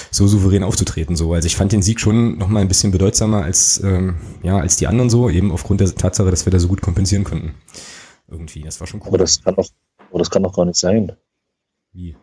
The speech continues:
Speaker 2: Wir haben doch laut, laut einhellige-, laut einhelliger Expertenmeinung von vielen Leuten, die mir so, die ich, was ich so gelesen habe in Foren und auch so gehört habe,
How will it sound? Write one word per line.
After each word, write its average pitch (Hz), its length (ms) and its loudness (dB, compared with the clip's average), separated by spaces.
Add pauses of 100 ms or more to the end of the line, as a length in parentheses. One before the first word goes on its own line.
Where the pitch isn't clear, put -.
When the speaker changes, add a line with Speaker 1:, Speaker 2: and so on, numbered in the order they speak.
Speaker 2:
Wir 90 140 -2
haben 90 100 2
doch 92 180 2
laut, 90 360 0
laut 92 280 2
einhellige-, 98 560 2
laut 92 240 0
einhelliger 104 460 4
Expertenmeinung 104 760 0
von 95 200 -6
vielen 110 360 2
Leuten, 104 340 2
die 95 100 -8
mir 98 240 -6
so, 98 100 -4
die 92 160 -4
ich, 95 160 -8
was 98 120 0
ich 98 100 2
so 92 100 4
gelesen 104 360 4
habe 101 240 0
in 92 100 -8
Foren 110 420 2
und 90 100 -4
auch 92 120 -6
so 95 140 -8
gehört 98 380 -10
habe, 110 260 0